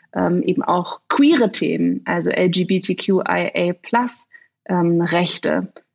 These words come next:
und Inklusionsthemen, ähm, und haben uns ver-, versucht, darüber einen großen Überblick zu verschaffen und dann mit Hilfe unseres Gremiums, ähm, die Fragen an die Parteien zu stellen. Also Waltraud, äh, um es nochmal zusammenzufassen,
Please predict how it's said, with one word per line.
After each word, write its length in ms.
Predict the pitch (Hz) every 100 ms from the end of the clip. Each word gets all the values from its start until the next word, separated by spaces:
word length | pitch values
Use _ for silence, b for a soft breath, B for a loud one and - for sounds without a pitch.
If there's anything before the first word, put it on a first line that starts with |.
| -
und 200 | 196 185
Inklusionsthemen, 1400 | 196 - 202 190 226 254 254 - - 160 160 - 196 294
ähm, 300 | - 175 175
und 260 | - 180 170
haben 240 | 185 185
uns 200 | - 180
ver-, 240 | - 185 180
versucht, 340 | 196 226 247
darüber 220 | 240 233
einen 140 | 202 208
großen 220 | 214 220
Überblick 440 | 254 269 202 233
zu 100 | -
verschaffen 460 | 214 214 208 196 180
und 100 | 180
dann 120 | 185
mit 160 | 185 -
Hilfe 280 | 190 190 -
unseres 460 | 185 175 175 175
Gremiums, 840 | - 196 240 240 220 208 208 - - B B B B _ _
ähm, 340 | 185 185 180 175
die 140 | 180
Fragen 320 | 185 185 185
an 140 | - 180
die 60 |
Parteien 400 | 180 185 - 165
zu 120 | 165 190
stellen. 480 | - 160 160 - -
Also 360 | 170 165 165
Waltraud, 720 | 165 180 208 - 196 214 220 -
äh, 160 | 180 180
um 280 | 175 - 185
es 120 | 180
nochmal 180 | 175 165
zusammenzufassen, 800 | 175 185 208 - 226 - 269